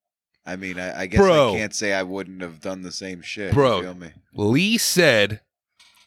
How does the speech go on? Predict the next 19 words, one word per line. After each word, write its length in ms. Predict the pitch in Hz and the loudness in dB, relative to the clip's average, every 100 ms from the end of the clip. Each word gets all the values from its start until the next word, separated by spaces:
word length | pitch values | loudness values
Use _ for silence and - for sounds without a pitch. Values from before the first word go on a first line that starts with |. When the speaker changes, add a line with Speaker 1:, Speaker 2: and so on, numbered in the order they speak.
| _ _ | _ _
Speaker 2:
it 120 | 147 156 | 0 2
was 180 | 120 - | 0 4
his 260 | 175 208 | 6 6
idea 440 | 180 156 143 139 127 | 6 6 6 4 4
to 80 | 113 | 4
put 260 | - 156 | 2 2
the 80 | 123 | 0
victim 420 | 110 156 - 151 | 0 0 2 0
in 120 | 131 113 | 0 0
a 60 | |
storage 640 | - - - 160 165 151 - | 0 2 4 4 4 2 -2
container 520 | 117 110 123 113 101 | -4 0 0 0 0
overnight 680 | 107 131 123 110 120 127 110 | 2 2 2 0 2 2 2
at 240 | 101 90 | 0 0
Port 340 | - 151 151 - | 2 4 4 2
Farm 540 | - 131 139 117 101 | 2 4 4 4 0
in 560 | 92 107 101 95 90 85 _ _ _ _ _ _ _ _ _ _ _ _ _ _ | -2 0 0 0 -4 -10 _ _ _ _ _ _ _ _ _ _ _ _ _ _
somewhere, 920 | - - - 151 170 165 156 143 123 104 110 110 _ _ _ | -6 -2 4 4 4 4 6 6 4 0 -12 -16 _ _ _
somewhere. 720 | - - 147 151 113 80 76 | -8 0 2 2 0 -2 -4